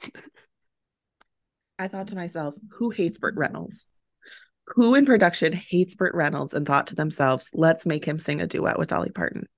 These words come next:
Speaker 1: And
Speaker 2: It's
Speaker 1: when
Speaker 2: ju-,
Speaker 1: they're
Speaker 2: it's
Speaker 1: singing
Speaker 2: just
Speaker 1: together, they just, like, level him all the way down.
Speaker 2: All
Speaker 1: I'm
Speaker 2: the way
Speaker 1: like,
Speaker 2: down.
Speaker 1: <laughs>
Speaker 2: All the way down. I listen, I thought he was great in this movie. Great.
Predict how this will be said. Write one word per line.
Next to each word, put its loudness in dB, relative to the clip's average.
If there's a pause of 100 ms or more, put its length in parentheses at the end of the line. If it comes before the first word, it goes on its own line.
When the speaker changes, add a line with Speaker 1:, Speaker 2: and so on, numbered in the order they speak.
(100)
Speaker 1:
And 6
Speaker 2:
It's 8
Speaker 1:
when 10
Speaker 2:
ju-, 8
Speaker 1:
they're 8
Speaker 2:
it's 6
Speaker 1:
singing 8
Speaker 2:
just 6
Speaker 1:
together, 4
they 4
just, -2
like, -2
level 2
him 0
all 0
the -2
way 0
down. 2
Speaker 2:
All 12
Speaker 1:
I'm 10
Speaker 2:
the 10
way 12
Speaker 1:
like, 8
Speaker 2:
down. 6 (460)
Speaker 1:
<laughs> -8
Speaker 2:
All 8
the 6
way 6
down. -2 (1300)
I 6 (1700)
listen, 4 (120)
I 8
thought 4
he -2
was 2 (140)
great 0
in 0
this 0
movie. -4 (280)
Great. 2